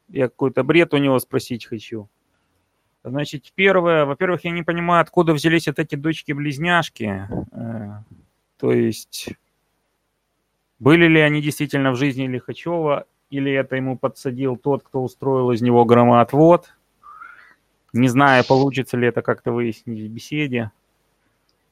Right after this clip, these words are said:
Вот. Ну и, конечно, я бы хотел спросить, не знает ли этот молодой двадцатилетний парень, не сталкивался ли он в жизни с Йорком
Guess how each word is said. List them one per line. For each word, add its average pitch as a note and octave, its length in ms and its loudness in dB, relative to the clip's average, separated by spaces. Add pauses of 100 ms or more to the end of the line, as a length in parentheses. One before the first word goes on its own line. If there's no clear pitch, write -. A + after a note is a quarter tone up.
Вот. B2 440 2
Ну C#3+ 140 0
и, F#3+ 80 2
конечно, D#3+ 460 -2
я C#3 160 2
бы D3 100 0
хотел C#3+ 340 -2
спросить, C#3+ 520 -8
не B2 60 -2
знает C3+ 300 0
ли C#3 60 0
этот A#2+ 240 -4
молодой A#2+ 380 0
двадцатилетний A#2+ 680 -4
парень, C3+ 360 2
не A2 80 -2
сталкивался B2 600 -2
ли A#2 60 0
он A2+ 180 -4
в A2 40 -8
жизни B2+ 280 -6
с - 140 -16
Йорком G#2+ 520 -2